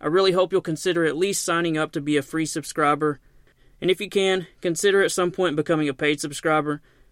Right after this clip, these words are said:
Again, you can do both of these things at my Substack, stan r mitchell dot substack dot com. Again, that's stan r mitchell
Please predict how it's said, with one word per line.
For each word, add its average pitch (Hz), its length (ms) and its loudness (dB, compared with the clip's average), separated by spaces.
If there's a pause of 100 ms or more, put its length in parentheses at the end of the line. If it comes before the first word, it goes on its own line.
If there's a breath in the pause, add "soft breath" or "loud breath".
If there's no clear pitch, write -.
Again, 160 260 2
you 165 80 2
can 165 140 2
do 156 120 4
both 156 280 2
of 160 100 -2
these 156 220 -2
things 156 420 -2
at 139 160 -4
my 139 120 -4
Substack, 156 640 0 (100)
stan 143 340 -2
r 156 140 0
mitchell 151 400 -2
dot 135 300 -4
substack 143 520 -4 (220)
dot 139 200 -4
com. 123 320 -8 (140)
Again, 147 320 0
that's 139 200 -4
stan 165 340 -2
r 170 140 0
mitchell 156 440 -2